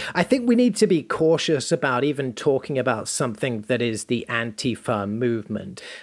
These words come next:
Now, I spent the last couple of months going and interviewing as many so-called Antifa as I could. And most of them will kind of look at you when you, when you talk about Antifa and say,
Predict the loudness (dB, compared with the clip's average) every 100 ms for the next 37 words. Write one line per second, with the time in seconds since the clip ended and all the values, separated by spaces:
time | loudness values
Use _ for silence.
0 | -2 2 2 4 2 4 2 2 -2 -2
1 | -2 0 2 2 0 -4 -2 0 0 2
2 | 2 4 2 2 2 0 -2 -2 0 2
3 | 0 -2 -10 -18 -6 0 0 2 2 2
4 | 0 -2 -4 -2 -4 0 0 0 -2 -4
5 | 2 4 4 2 -4 -16 -18 -2 4 6
6 | 6 4 2 2 2 0 0 2 2 0
7 | -2 0 2 2 0 2 0 0 -2 -4
8 | -4 -2 2 2 2 0 0 -4 -4 -4
9 | -2 -4 -4 -2 -2 -2